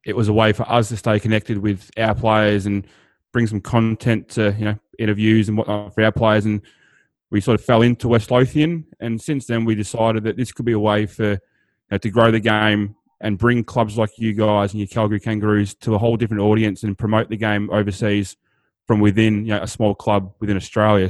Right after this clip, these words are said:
So we're definitely learning through this that social media does help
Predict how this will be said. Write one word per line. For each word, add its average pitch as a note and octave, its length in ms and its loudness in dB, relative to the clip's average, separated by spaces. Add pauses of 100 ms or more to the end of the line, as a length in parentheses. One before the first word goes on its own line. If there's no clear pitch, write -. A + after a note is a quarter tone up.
(100)
So G2+ 300 0 (840)
we're B2+ 140 4
definitely A#2+ 360 2
learning A2 320 2
through G2+ 220 -4
this - 440 -4 (180)
that G#2 240 -4
social G#2+ 340 0
media G#2 480 0 (800)
does A#2 220 0
help A2 400 0